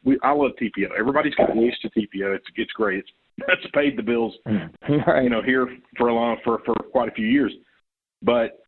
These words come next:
Speaker 1: you know, I go back twenty years, and, and I sold pitch systems, and I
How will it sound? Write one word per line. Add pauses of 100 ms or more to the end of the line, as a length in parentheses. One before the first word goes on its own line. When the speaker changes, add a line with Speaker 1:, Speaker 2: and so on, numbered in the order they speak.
Speaker 1:
you
know,
I
go
back
twenty
years,
and,
and
I (100)
sold
pitch
systems,
and
I